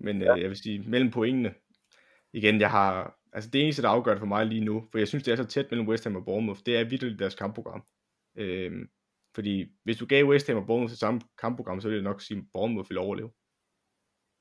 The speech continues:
Speaker 2: Spændende. Nu fik jeg jo the full experience, for jeg kunne ikke se dig i dag, så <laughs> igen, der må jeg bare rose dig. Det er lækkert.
Speaker 1: Jamen, det er godt at høre. Det
Speaker 2: Og
Speaker 1: er
Speaker 2: så
Speaker 1: godt, det ikke er faldet helt af, at jeg ikke er faldet helt af på den.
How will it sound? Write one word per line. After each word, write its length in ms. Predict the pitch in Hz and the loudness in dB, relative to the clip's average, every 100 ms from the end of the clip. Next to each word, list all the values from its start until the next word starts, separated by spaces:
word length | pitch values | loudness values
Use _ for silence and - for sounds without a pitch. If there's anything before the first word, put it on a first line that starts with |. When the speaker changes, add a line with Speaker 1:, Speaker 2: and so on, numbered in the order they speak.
| _ _ - | _ _ -20
Speaker 2:
Spændende. 360 | - 82 90 107 _ _ _ _ _ - - | -10 -6 -6 -10 _ _ _ _ _ -12 -8
Nu 60 | |
fik 220 | 92 120 110 | 0 4 8
jeg 60 | |
jo 180 | 98 113 | 8 8
the 180 | 92 87 | 6 0
full 240 | - 113 | 2 0
experience, 680 | 117 - 98 107 85 - - _ | 0 0 0 0 -6 -12 -18 _
for 80 | - | -4
jeg 100 | 87 | 0
kunne 120 | 98 | 0
ikke 100 | 101 | 0
se 180 | - 113 | 0 2
dig 220 | 92 90 | 4 4
i 40 | 95 | 4
dag, 260 | 92 101 - - | 2 0 -12 -6
så 380 | - 82 92 95 - - _ _ _ _ | 2 2 2 -2 -6 -14 _ _ _ _
<laughs> 840 | - - - _ - - _ - | -18 -18 -20 _ -20 -20 _ -10
igen, 280 | 95 107 117 | 4 4 4
der 80 | 98 | 2
må 80 | 98 | 4
jeg 100 | 95 | 6
bare 120 | 95 | 6
rose 260 | 98 110 101 | 4 -2 -8
dig. 80 | 95 _ _ _ | -12 _ _ _
Det 80 | 98 | 0
er 40 | |
lækkert. 240 | 95 101 117 _ _ _ _ _ _ | 2 0 -2 _ _ _ _ _ _
Speaker 1:
Jamen, 160 | - 110 | -6 -2
det 80 | |
er 40 | 110 | 0
godt 180 | 113 117 | 0 0
at 60 | |
høre. 140 | 123 123 - | -2 -4 -6
Det 80 | - | 0
Speaker 2:
Og 60 | 113 | 2
Speaker 1:
er 40 | |
Speaker 2:
så 100 | 110 | 4
Speaker 1:
godt, 200 | 123 123 | 4 4
det 60 | 120 | 4
ikke 140 | 127 | 6
er 80 | 117 | 4
faldet 260 | 117 104 | 4 2
helt 200 | 117 135 | 2 4
af, 140 | 120 117 117 | 4 4 2
at 120 | 110 | 2
jeg 100 | 107 | 2
ikke 120 | 123 | 2
er 40 | 120 | 0
faldet 220 | 113 120 | -2 0
helt 140 | 123 | 0
af 120 | 113 | 0
på 100 | 117 | 0
den. 200 | 117 117 | -4 -6